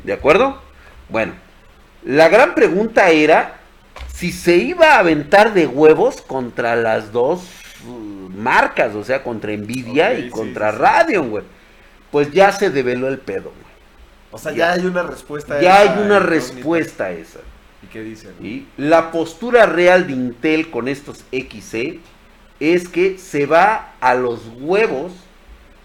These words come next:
Speaker 1: de A M D, güey. De
Speaker 2: El
Speaker 1: Radeon.
Speaker 2: rival más débil.
Speaker 1: Contra el rival más débil.
Speaker 2: A M D.
Speaker 1: Estas nuevas
Speaker 2: Tú
Speaker 1: filtraciones
Speaker 2: eres
Speaker 1: ponen
Speaker 2: el rival
Speaker 1: mucho a
Speaker 2: más
Speaker 1: la
Speaker 2: débil.
Speaker 1: luz de una sola vez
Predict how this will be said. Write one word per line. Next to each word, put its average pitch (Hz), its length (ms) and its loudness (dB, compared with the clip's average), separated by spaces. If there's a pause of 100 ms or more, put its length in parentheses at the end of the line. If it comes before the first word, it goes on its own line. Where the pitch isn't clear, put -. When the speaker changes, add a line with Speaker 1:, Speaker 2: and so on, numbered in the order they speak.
(520)
Speaker 1:
de 160 440 -2 (2500)
A 127 220 -8
M 117 260 -6
D, 82 100 -14
güey. - 240 -20 (560)
De 104 140 -6
Speaker 2:
El 120 80 -2
Speaker 1:
Radeon. 156 520 4
Speaker 2:
rival 180 140 2
más 143 220 -2
débil. 110 540 -10 (240)
Speaker 1:
Contra 143 400 2
el 139 80 0
rival 156 420 2
más 147 200 -2
débil. 135 340 -2
Speaker 2:
A 131 40 -6
M - 20 -6
D. 117 280 -10
Speaker 1:
Estas 202 380 0
nuevas 175 280 2
Speaker 2:
Tú - 80 -12
Speaker 1:
filtraciones 143 640 -2
Speaker 2:
eres 165 200 -4
Speaker 1:
ponen 147 440 -4
Speaker 2:
el 160 80 -8
rival 196 120 -2
Speaker 1:
mucho 214 320 -2
a - 40 0
Speaker 2:
más 127 80 -2
Speaker 1:
la 117 60 0
Speaker 2:
débil. 120 140 -6
Speaker 1:
luz 131 160 -8
de 135 60 -12
una 127 160 -8
sola 123 260 -6
vez 147 380 -4